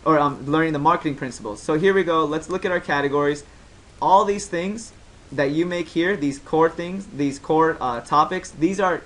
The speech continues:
your categories. So you see on your, see on your blog,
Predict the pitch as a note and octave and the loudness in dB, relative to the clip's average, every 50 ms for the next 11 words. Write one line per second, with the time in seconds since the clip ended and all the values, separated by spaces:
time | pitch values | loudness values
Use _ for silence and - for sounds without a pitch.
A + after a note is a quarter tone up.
0 | - - D3 D#3 D3+ - E3+ D#3+ D#3+ E3 D#3+ C#3 C3 A2+ E2 - - - D#3 D3 | -6 -2 -2 -2 0 2 4 4 4 4 2 0 -2 -4 -6 -8 -6 -4 -2 -2
1 | C#3+ C#3+ - F3 F3 F3+ F3 E3+ E3 D#3+ D3 C#3 C3+ - - - - - - - | -2 -2 -2 -2 -2 -2 -2 -2 -2 -2 -4 -4 -4 -8 -16 -20 -20 -20 -20 -20
2 | - - E3+ F3+ F3 F3 E3 D#3 B2+ A#2+ C#3+ C#3+ D3 D3+ D#3+ E3 | -4 -2 0 0 0 0 -2 -4 -4 0 0 2 2 2 2 0